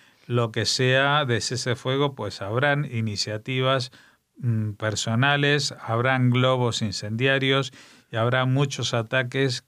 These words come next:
que Israel tendrá que conformarse de alguna manera con ellos. Yo realmente, hasta que no vea un, eh, cese de fuego firmado,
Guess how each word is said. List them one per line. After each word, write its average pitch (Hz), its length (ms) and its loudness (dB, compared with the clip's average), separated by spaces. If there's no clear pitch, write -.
que 131 180 0
Israel 135 760 0
tendrá 135 560 0
que 135 580 2
conformarse 127 960 0
de 120 120 2
alguna 127 360 2
manera 127 480 2
con 127 220 0
ellos. 117 420 0
Yo 131 400 0
realmente, 131 1120 2
hasta 117 460 -4
que 120 140 0
no 135 220 4
vea 139 400 4
un, 139 500 2
eh, 120 520 4
cese 131 440 0
de 123 100 2
fuego 131 460 0
firmado, 123 720 2